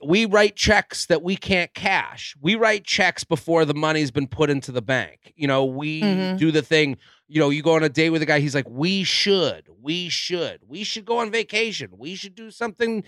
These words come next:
Speaker 1: We should do dinner next week. We should," and I call him the "we should bro."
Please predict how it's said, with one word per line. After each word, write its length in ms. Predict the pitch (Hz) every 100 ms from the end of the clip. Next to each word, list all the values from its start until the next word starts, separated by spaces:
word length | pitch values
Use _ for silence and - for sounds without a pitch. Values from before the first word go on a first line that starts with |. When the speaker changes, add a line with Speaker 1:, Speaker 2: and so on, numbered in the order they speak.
| - -
Speaker 1:
We 120 | - 160
should 160 | 208
do 100 | 202
dinner 320 | 240 285 294
next 320 | 269 190 - 147
week. 320 | 131 120 -
We 140 | 170
should," 180 | 190 208
and 260 | 170 165 151
I 280 | 139 151 147 135
call 200 | 165 160
him 80 |
the 60 | 156
"we 180 | 170 208
should 280 | - 147 113
bro." 300 | 127 92